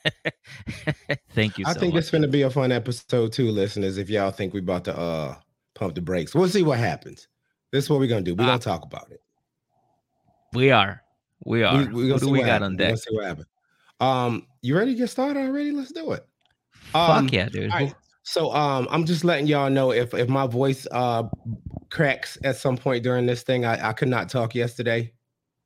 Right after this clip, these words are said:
Speaker 2: Um, I had, I got the crud. The, my baby gave me the crud, I think. And, uh,
Speaker 1: <laughs> Baby.
Speaker 2: <laughs> Oh, man. And so, um, I, I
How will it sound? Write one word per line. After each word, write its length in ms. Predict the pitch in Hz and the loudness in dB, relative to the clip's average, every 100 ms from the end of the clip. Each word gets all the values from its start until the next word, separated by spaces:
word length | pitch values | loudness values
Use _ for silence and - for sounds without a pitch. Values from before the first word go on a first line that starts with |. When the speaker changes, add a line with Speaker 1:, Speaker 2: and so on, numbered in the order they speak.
| _ | _
Speaker 2:
Um, 540 | 110 107 98 92 90 92 _ _ _ _ _ | -4 -2 -2 -2 -6 -10 _ _ _ _ _
I 80 | 107 | -2
had, 280 | 120 123 113 | 0 0 0
I 60 | 127 | 0
got 220 | 135 120 | 0 -2
the 60 | |
crud. 360 | 120 135 123 92 | -4 0 0 0
The, 60 | 95 | -2
my 200 | 101 113 | -2 0
baby 280 | 117 117 113 | 0 0 0
gave 180 | 117 | 0
me 100 | 113 | 0
the 80 | 104 | -2
crud, 320 | - 123 107 | -2 -2 0
I 80 | 90 | -2
think. 320 | 85 85 76 _ _ _ _ _ _ | -4 -8 -8 _ _ _ _ _ _
And, 240 | 95 90 92 | -6 -2 -2
uh, 360 | 90 80 71 - - - - | 0 -2 -4 -8 -12 -10 -4
Speaker 1:
<laughs> 1120 | 190 _ - - _ 170 - - 170 - _ | -4 _ 0 0 _ -2 -2 -2 -4 -4 _
Baby. 420 | - 151 - 147 - - - 123 - | -8 -6 -4 -4 -6 -10 -10 -10 -4
Speaker 2:
<laughs> 540 | 131 - 147 123 - 135 - _ _ _ _ _ _ - - - - _ _ - | -4 0 0 2 2 0 0 _ _ _ _ _ _ -20 -20 -20 -20 _ _ -8
Oh, 460 | 101 101 107 104 90 | -4 0 0 0 0
man. 560 | 92 98 98 85 78 | -2 -2 0 -2 -2
And 160 | 107 110 | 0 0
so, 300 | - 123 110 | 2 4 6
um, 400 | 101 95 85 87 - | 6 4 2 0 0
I, 180 | 110 | 0
I 220 | - 113 | 2 2